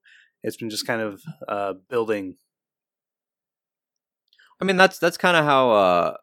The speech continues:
Speaker 2: Shirobako was as well.
Speaker 1: Mm-hmm.
Speaker 2: It was a lot of building. I mean, there were, I will admit, like, there were the, the moments in Shirobako were, um, much more intense,
Speaker 1: Yeah.
Speaker 2: especially f-,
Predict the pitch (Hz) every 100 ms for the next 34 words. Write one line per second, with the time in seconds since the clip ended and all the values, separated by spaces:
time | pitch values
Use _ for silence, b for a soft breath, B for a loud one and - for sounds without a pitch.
0 | _ _ _ _ - 165 135 113 110 107
1 | 92 90 107 92 101 92 90 98 104 95
2 | 90 82 90 90 90 113 147 151 160 165
3 | 165 139 b b b 139 180 139 139 101
4 | 101 - 147 165 123 - 104 101 - 107
5 | 123 147 143 127 110 127 110 98 101 110
6 | 95 92 90 87 82 82 82 - _ _
7 | _ _ _ _ _ _ _ _ - 127
8 | 123 139 110 90 101 113 - - - _
9 | 113 104 123 117 139 117 -